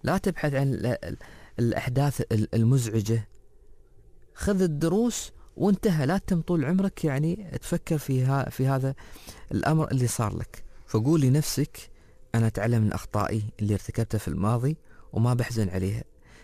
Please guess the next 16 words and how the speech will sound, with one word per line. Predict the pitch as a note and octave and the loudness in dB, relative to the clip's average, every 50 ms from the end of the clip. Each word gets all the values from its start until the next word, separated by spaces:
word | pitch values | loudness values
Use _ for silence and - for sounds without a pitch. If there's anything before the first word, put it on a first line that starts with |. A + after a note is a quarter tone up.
| - - - | -12 -4 0
أنا | B2 A#2+ A2+ - | 2 2 2 2
إنسان | - A#2 A2 - - A#2+ A#2+ C3 C#3 C3+ E3+ - - | 2 0 0 0 0 0 2 2 0 -2 -4 -6 -2
وأنا | - A2 A2 G#2 | 0 2 4 4
مو | A2+ A#2+ | 4 4
ملاك، | A#2 A2+ G#2+ G2 G2 G2 G2 - - - - - - - - - - - - - - - - - | 4 2 2 0 0 -2 -4 -6 -12 -18 -20 -20 -20 -20 -20 -20 -20 -20 -20 -20 -20 -10 -2 0
أنا | B2 A#2+ G2 C2 | 2 2 2 0
أكيد | - - - C#3 B2+ A2+ | -2 -2 -2 0 0 0
بقع | A2+ A#2 - - A#2+ - | 0 -2 -2 -2 -6 -6
في | - - | -6 -6
خطأ، | A2+ - - A2+ - - G2+ - - - - - - - - - - - - - - - | -4 -2 -4 -4 -4 -4 -6 -8 -10 -18 -20 -20 -20 -20 -20 -20 -20 -20 -20 -16 -8 -4
و-، | - G2 F2+ - - - F#2 - - - - - A#2 | -2 0 0 0 -2 -2 -2 -4 -4 -6 -4 0 0
وأنا | A#2+ B2 A#2+ | 2 4 4
مو | C3 C#3 | 4 4
متعمد، | C#3+ C3 - - A2+ A#2 A2+ A2 A2 G#2 - - - - - | 4 2 2 0 0 2 2 2 2 0 -2 -6 -14 -16 -4
هذا | - A#2 A2 A2+ | -2 0 2 2
بجهل. | A2 A2+ A2 A2 C3 B2+ A#2 G#2+ - | 2 0 0 0 2 2 0 0 -2